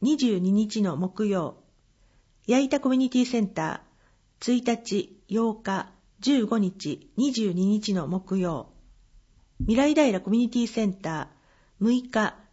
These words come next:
十三日、二十日、二十七日の火曜。気楽山健やか福祉館、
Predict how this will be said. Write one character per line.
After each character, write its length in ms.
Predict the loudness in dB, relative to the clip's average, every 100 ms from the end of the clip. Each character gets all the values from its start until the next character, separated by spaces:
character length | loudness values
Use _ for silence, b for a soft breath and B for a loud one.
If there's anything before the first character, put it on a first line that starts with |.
| _
十 240 | 2 2 2
三 260 | 0 2
日、 480 | 0 -2 -8 -12 -14 _
二 180 | -6 -6
十 180 | -8 -6
日、 220 | -4 -4 b b -4
二 160 | -2 2
十 180 | 0
七 260 | 0 0 2
日 280 | 0 -2 -8
の 100 | -10
火 200 | -6 -4
曜。 340 | -4 -4 -8 _ _ _ _ _ -20 _ _ -20 -6
気 100 | 0
楽 240 | 0 2
山 300 | 0 2 0
健 260 | -4 0 0
や 80 | 2
か 140 | -2
福 160 | -2 -4
祉 200 | -4 -6
館、 240 | -8 -8